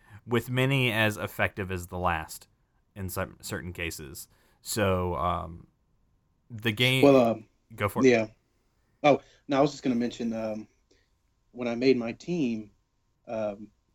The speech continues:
Speaker 2: I set it up, and I named, I named everyone, named, uh, people out named after the show here.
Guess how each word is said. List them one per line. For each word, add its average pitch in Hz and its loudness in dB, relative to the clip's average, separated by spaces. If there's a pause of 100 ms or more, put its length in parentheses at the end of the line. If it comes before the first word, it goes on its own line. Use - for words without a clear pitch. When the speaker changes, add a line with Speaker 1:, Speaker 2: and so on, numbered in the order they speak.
Speaker 2:
I 123 -10
set - 0
it 113 0
up, 110 0 (720)
and 113 -8
I 113 -6
named, 120 0
I 110 -4 (160)
named 117 -2
everyone, 113 2
named, 110 -4 (240)
uh, 104 -4 (280)
people 131 2
out 120 4
named 120 0
after - 0
the 113 -2
show 156 4
here. 110 -4